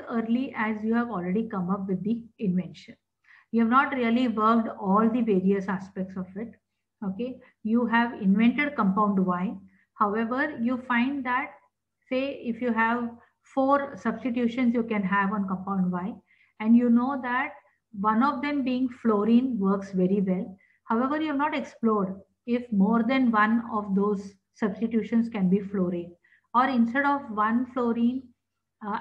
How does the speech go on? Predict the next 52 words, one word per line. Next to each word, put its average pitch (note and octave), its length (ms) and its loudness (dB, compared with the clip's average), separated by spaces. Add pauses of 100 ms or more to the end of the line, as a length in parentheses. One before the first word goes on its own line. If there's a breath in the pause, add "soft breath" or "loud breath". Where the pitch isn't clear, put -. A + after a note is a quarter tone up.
and A3+ 320 4 (120)
one A3 280 6
hydrogen, G3+ 760 2 (280 loud breath)
you A3 140 0
can A#3 180 2
have A3+ 220 2
one A3+ 320 0
fluorine G#3+ 420 0
and G#3 120 -2
an A3 100 -2
alkyl F3+ 480 -2
group. - 280 -10 (260)
And A3+ 140 0
even C4 300 2
within C4+ 260 -2
alkyl, B3+ 640 0
you're G#3+ 100 -2
not A3+ 220 2
sure A3+ 220 -4
whether G#3 180 -2
you G#3 60 -2
should G#3 160 -6
have G3 140 -2
a G3+ 40 -2
linear G3 640 2
or F#3+ 140 0
a - 20 -2
branched F#3 520 -4
alkyl F3 400 -8 (180)
group. - 160 -20 (640 soft breath)
Or B3 120 0
you're C#4 160 0
wondering B3 500 0
whether A#3+ 280 -2
instead B3 400 -2
of B3 80 -2
alkyl, G#3+ 640 -2
if G3 160 -8
you A#3 60 0
have G#3+ 120 -2
an A3+ 100 2
aryl G#3 400 2
group A3+ 280 2
in A3 60 2
the A3 80 2
same G#3 260 -4
position, G3 580 -2
whether F#3+ 240 -2
the A3+ 80 -2
compound F3 420 -6
will F3+ 160 -2
work. F3 300 -4